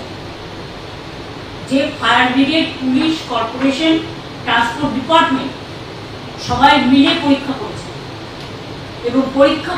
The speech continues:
করতে গিয়ে দেখেছে যে ব্রিজের ক্ষতি হয়েছে, আগুনের তাপ ব্রিজটাকে আক্রান্ত করেছে। সুতরাং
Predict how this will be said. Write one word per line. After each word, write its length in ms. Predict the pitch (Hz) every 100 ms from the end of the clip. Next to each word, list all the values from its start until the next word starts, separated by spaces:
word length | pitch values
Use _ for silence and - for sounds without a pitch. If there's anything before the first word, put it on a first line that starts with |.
| 294
করতে 220 | 269 277 262
গিয়ে 160 | 254
দেখেছে 320 | 233 269 311 359 - - -
যে 60 | 226 -
ব্রিজের 340 | 262 269 294 -
ক্ষতি 240 | 247 - 214
হয়েছে, 340 | 220 214 - 254 - - - - - - - - - - - - - - -
আগুনের 380 | 240 269 277 269
তাপ 220 | 247 247 - - - - -
ব্রিজটাকে 600 | 240 254 - 277 269 330 349 - - - -
আক্রান্ত 440 | - - 320 311 311 -
করেছে। 300 | 208 - - - - - - - - - - - - - - - - - - - - - -
সুতরাং 300 | - 269 262